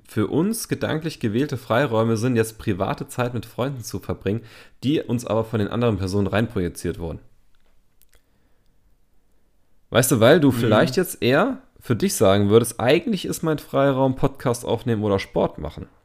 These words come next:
Speaker 2: Mhm.
Speaker 1: So, also ins Fiddy gehen und pumpen.
Speaker 2: <clears throat>
Speaker 1: Aber ich, ne, jetzt hat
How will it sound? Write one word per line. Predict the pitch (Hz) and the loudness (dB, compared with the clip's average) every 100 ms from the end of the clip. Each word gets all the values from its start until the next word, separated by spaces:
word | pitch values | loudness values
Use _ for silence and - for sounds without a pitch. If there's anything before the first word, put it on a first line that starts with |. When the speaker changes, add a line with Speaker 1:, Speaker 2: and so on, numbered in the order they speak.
| - | -8
Speaker 2:
Mhm. | 110 110 120 131 - - - | -4 -2 -4 -6 -16 -18 -4
Speaker 1:
So, | 95 | -2
also | - 92 92 - | 0 0 -2 -2
ins | 90 - | -6 0
Fiddy | 156 143 | 0 2
gehen | 131 127 | 2 4
und | 110 - | 4 4
pumpen. | 131 127 143 127 - _ | 2 2 -4 -8 -10 _
Speaker 2:
<clears throat> | - | -4
Speaker 1:
Aber | 101 101 - | 2 2 2
ich, | - - - - | -4 -6 -10 -2
ne, | 120 139 | 0 2
jetzt | 131 | 0
hat | 135 | -2